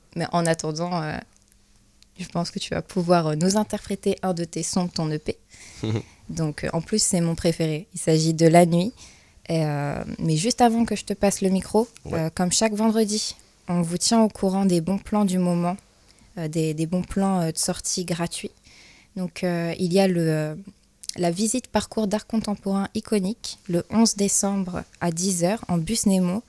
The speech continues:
Speaker 1: qui ira de, du centre culturel Léo Lagrange au Safran. Il y a aussi, euh, l'atelier, euh, dessin à la cathédrale, euh, le onze et le quinze décembre de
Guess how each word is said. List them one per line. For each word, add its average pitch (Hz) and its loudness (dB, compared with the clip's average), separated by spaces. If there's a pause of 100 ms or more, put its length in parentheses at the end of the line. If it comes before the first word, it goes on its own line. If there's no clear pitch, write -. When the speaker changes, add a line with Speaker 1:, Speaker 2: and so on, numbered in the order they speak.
(380)
Speaker 1:
qui - -2
ira 196 4
de, 170 4
du 170 -6
centre 240 -2
culturel 185 -2
Léo 220 2
Lagrange 202 0
au 170 -4
Safran. - -6 (460)
Il 190 0
y 190 6
a 185 6
aussi, 202 2
euh, 175 0
l'atelier, 202 2
euh, 170 0
dessin 214 -2 (280)
à 180 -2
la 175 -2
cathédrale, 185 0
euh, 165 -2 (360)
le 175 2
onze 202 6
et 170 2
le 165 2
quinze 196 0
décembre 185 -2
de 165 -6